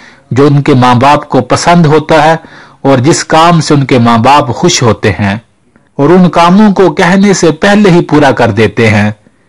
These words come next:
یہ ہے میرے بھائیو اور بہنوں خوش نصیب اولاد کی پانچویں قسم جو اللہ کے ہاں سب سے بلند مقام حاصل کرنے والی ہے۔ سبحان اللہ۔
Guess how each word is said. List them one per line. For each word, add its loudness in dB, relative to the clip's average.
یہ 2
ہے 2
میرے 2
بھائیو 2
اور 2
بہنوں 0
خوش 0
نصیب 2
اولاد 2
کی -4
پانچویں -2
قسم 0
جو 2
اللہ 2
کے -2
ہاں 0
سب -2
سے 0
بلند 2
مقام 2
حاصل 0
کرنے -2
والی 0
ہے۔ -4
سبحان 0
اللہ۔ 0